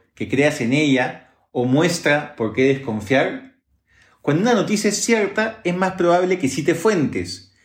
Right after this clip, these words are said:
que incluya enlaces y que cite documentos oficiales, es decir, que sea transparente. Producir un reportaje tan pronto como acontecen los eventos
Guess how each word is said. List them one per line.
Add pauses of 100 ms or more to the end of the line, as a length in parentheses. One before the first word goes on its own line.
(160)
que
incluya
enlaces (300)
y
que
cite
documentos
oficiales, (260)
es
decir,
que
sea
transparente. (1500)
Producir
un
reportaje
tan
pronto
como
acontecen
los
eventos